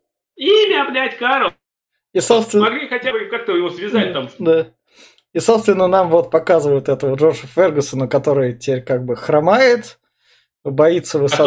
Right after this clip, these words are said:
Speaker 1: Который упал, оказывается.
Speaker 2: Да,
Speaker 1: Он
Speaker 2: да.
Speaker 1: упал
Speaker 2: Да.
Speaker 1: на, также на этого копа, которого
Speaker 2: Да.
Speaker 1: этого, и у него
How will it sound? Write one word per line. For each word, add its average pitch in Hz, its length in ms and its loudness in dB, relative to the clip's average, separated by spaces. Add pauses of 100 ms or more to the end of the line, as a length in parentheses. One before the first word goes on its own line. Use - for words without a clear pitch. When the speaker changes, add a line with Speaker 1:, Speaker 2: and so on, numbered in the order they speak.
Speaker 1:
Который 196 280 4
упал, 214 380 2
оказывается. 131 840 -4
Speaker 2:
Да, 135 200 -2
Speaker 1:
Он 160 220 -4
Speaker 2:
да. 147 160 4
Speaker 1:
упал 156 680 -2
Speaker 2:
Да. 151 160 -2
Speaker 1:
на, 147 640 2
также 139 380 -2
на 135 340 -4
этого 131 380 -6
копа, 240 440 -4
которого 151 460 2
Speaker 2:
Да. 120 60 0
Speaker 1:
этого, 113 300 -6
и 120 40 -4
у 143 140 -2
него 180 220 -2